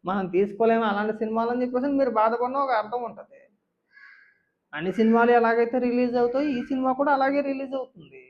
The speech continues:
నచ్చితే వెళ్తాడు, నచ్చకపోతే లేదు. ఇందులో పెద్ద సమస్యే కాదు. ఇక్కడ ఎవడి మీద వేసి ఎవడు రుద్దేసేది ఏం కాదు. అంత అమాయకులు ఎవడు ఉన్నాడండి? నీ మీద నేను రుద్దెత్తే నువ్వు, నువ్వు అయిపోతావా? లేదు కదా.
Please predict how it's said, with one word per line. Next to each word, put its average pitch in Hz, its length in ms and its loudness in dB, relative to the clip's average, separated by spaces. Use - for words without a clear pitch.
నచ్చితే 175 420 -4
వెళ్తాడు, 247 380 2
నచ్చకపోతే 285 640 -2
లేదు. 214 360 -2
ఇందులో 202 240 -4
పెద్ద 226 240 -4
సమస్యే 180 580 -4
కాదు. 254 180 -2
ఇక్కడ 214 220 -6
ఎవడి 190 280 -2
మీద 240 240 -4
వేసి 233 420 -2
ఎవడు 190 220 -2
రుద్దేసేది 220 580 -4
ఏం 254 100 -2
కాదు. - 380 -14
అంత 202 180 0
అమాయకులు 226 380 2
ఎవడు 214 160 4
ఉన్నాడండి? 208 400 -2
నీ 214 140 0
మీద 202 180 0
నేను 240 200 0
రుద్దెత్తే 240 360 -2
నువ్వు, 247 200 2
నువ్వు 220 180 0
అయిపోతావా? 233 500 -2
లేదు 254 180 0
కదా. 208 260 -4